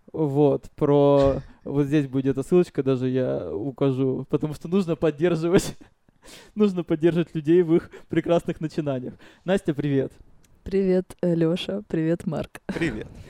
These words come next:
Speaker 1: Спасибо огромное, что, э,
Speaker 3: А, спасибо, и <laughs> это был
Speaker 1: <laughs> это был подка-,
Speaker 3: последний
Speaker 1: Марк,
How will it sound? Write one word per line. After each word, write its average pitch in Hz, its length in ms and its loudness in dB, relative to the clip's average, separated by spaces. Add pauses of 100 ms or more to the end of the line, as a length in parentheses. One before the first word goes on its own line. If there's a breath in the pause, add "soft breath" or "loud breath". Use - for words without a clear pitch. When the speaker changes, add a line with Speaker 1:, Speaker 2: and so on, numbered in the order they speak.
(120)
Speaker 1:
Спасибо 151 360 2
огромное, 135 320 0
что, 143 480 0
э, 143 200 0 (120)
Speaker 3:
А, 160 220 2
спасибо, 214 500 0
и 214 140 -4
<laughs> 226 320 2
это - 340 4
был 220 260 6
Speaker 1:
<laughs> 190 120 4
это 220 200 6
был 202 200 10
подка-, 190 100 6 (120)
Speaker 3:
последний 196 460 2
Speaker 1:
Марк, 185 140 6